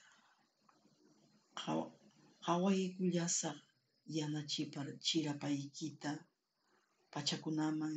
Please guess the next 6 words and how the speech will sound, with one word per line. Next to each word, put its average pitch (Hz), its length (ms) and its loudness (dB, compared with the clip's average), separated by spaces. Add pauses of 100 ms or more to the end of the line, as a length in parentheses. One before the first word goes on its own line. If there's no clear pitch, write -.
llakiytan 156 640 -4 (140)
yaykunaypaq, 147 840 0 (880)
asiyniyta 170 880 0
pukuykunaypaq, 147 1040 -2 (600)
manchariniytapas 147 1200 -2 (120)
sunquykipi 135 840 -4